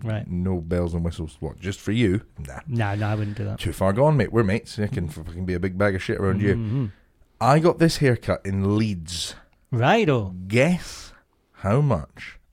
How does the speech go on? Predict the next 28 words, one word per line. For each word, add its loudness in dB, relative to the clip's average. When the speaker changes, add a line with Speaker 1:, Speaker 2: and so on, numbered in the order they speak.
Speaker 2:
I -2
paid -6
for -18
this -12
haircut? -18
Speaker 1:
Eight -8
pounds. -12
Speaker 2:
Wrong. -12
Speaker 1:
How -10
much? -12
Speaker 2:
I -14
thought -8
we'd -10
do -6
a -8
bit -6
more -2
guessing. 2
Speaker 1:
Oh, 10
I 4
can -4
do 4
more. 2
Um, 6
well, 6
in 6
that 4
case, -4